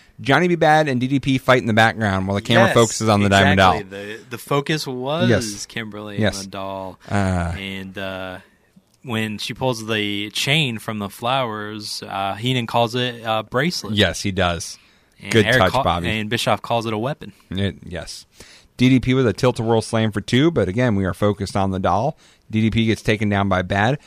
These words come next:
Speaker 1: The doll goes to throw the chain, but it goes through the legs of Page to Bad, who hits D D P with it for the win. Bad, after the match, is on the floor wondering, uh, who she was trying to throw it to, and the doll says, "It doesn't matter. You won. You're the greatest."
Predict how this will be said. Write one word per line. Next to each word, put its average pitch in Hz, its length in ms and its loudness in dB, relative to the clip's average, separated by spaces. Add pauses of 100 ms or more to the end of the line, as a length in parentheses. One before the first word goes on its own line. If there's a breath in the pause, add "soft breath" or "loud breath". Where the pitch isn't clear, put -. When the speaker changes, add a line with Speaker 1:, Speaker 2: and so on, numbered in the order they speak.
(180 soft breath)
Speaker 1:
The 101 100 -6
doll 131 280 2
goes 147 300 2
to 127 120 -4
throw 170 360 0
the 240 120 -4
chain, 170 520 -2
but 123 100 -2
it 120 100 0
goes 139 240 0
through 185 240 -6
the 247 100 0
legs 196 260 -4
of 170 80 -4
Page 156 440 -2
to 123 60 -2
Bad, 135 420 2
who 117 180 -2
hits - 240 -4
D 156 160 -4
D 147 100 0
P 135 160 -4
with 123 220 0
it 120 160 2 (260 soft breath)
for 190 320 4
the 196 120 6
win. 92 360 2 (400 soft breath)
Bad, 120 460 4
after 123 340 0
the 113 80 2
match, 113 280 0
is 104 60 -4
on 107 140 2
the 98 80 -2
floor 117 300 2
wondering, 107 480 4 (360 soft breath)
uh, 92 240 -2
who 113 140 2
she 127 180 0
was 101 160 0
trying 113 240 2
to 90 60 -6
throw 160 300 4
it 156 120 -4
to, 151 220 2
and 135 100 2
the 98 40 2
doll 95 240 -2
says, 98 240 -2
"It 156 80 -2
doesn't 233 260 4
matter. 254 300 2
You 233 180 -2
won. 262 380 2
You're 254 80 0
the 254 80 -2
greatest." 247 720 2